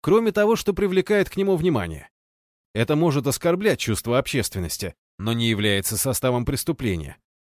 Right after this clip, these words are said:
Может привлекать прессу, но не доказывает вины. Обвинение настаивало на том, что Розмари Уэст не могла не знать, что её муж проделывал в их общем доме. «Для многих браков это может быть веским аргументом»,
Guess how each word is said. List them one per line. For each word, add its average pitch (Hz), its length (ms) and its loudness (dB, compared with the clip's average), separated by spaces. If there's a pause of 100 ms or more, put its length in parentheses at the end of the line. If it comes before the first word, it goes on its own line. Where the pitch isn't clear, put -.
(160)
Может 139 420 2
привлекать 131 520 0
прессу, 185 500 0 (140)
но 190 340 -2
не 175 180 0
доказывает 143 720 0
вины. 95 380 -6 (960)
Обвинение 180 580 0
настаивало 190 600 2
на 147 160 2
том, 190 220 2
что 143 220 2
Розмари 123 440 2
Уэст 151 480 0
не 165 140 4
могла 208 380 4
не 113 120 2
знать, 127 300 2
что - 200 0
её 107 220 4
муж 135 300 0
проделывал 135 640 2
в 117 100 0
их - 160 -2
общем 135 360 0
доме. 104 360 0 (300)
«Для 98 280 0
многих 214 360 -2
браков 170 440 0
это 151 140 -2
может 165 280 0
быть 147 180 -2
веским 170 420 0
аргументом», 185 640 0